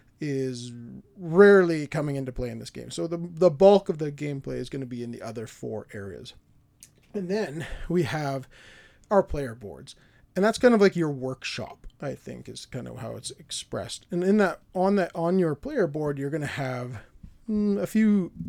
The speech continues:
certain areas here. So you're gonna have in the top left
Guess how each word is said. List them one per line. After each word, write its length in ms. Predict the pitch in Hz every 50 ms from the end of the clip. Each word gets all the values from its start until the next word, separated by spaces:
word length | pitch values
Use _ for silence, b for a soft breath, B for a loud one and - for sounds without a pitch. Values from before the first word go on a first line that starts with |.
| - - - - - -
certain 520 | - - - - 196 175 156 131 143 135
areas 420 | - - 123 117 110 104 101 104 -
here. 180 | 120 120 104
So 300 | 104 - - 180 165 160 B B B B B B B B B B B B B B -
you're 160 | 202 185 214
gonna 180 | 214 240 226 202
have 640 | 170 208 208 202 196 196 196 190 190 185 175 165 180
in 100 | 175 170
the 80 | 165
top 300 | 143 - 196 190 190 -
left 300 | 170 170 165 - - -